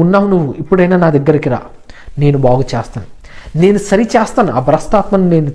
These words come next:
తీసేస్తాను, దేవుని ఆత్మను నేను నీకు ఇస్తాను, పరిశుద్ధ ఆత్మను నేను నీకు ఇస్తాను, నిన్ను సరి చేస్తాను, నిన్ను విశ్వాసంలో నిలబెడతాను అని అంటున్నాడు దేవుడు.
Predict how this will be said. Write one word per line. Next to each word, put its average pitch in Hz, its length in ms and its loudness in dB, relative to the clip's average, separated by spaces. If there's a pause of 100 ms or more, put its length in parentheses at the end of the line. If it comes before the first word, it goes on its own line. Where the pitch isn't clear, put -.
తీసేస్తాను, 160 540 -2 (400)
దేవుని 160 360 2
ఆత్మను 151 440 -4
నేను 123 160 -2
నీకు 127 180 -6
ఇస్తాను, 120 280 -4 (540)
పరిశుద్ధ 175 360 0 (100)
ఆత్మను 202 260 0
నేను 190 140 2
నీకు 175 180 -4
ఇస్తాను, 196 240 0 (220)
నిన్ను 180 260 0
సరి 214 160 4 (100)
చేస్తాను, 208 360 0 (200)
నిన్ను 170 240 4
విశ్వాసంలో 240 640 0
నిలబెడతాను 254 520 0 (100)
అని 175 160 0
అంటున్నాడు 160 440 0
దేవుడు. 135 240 2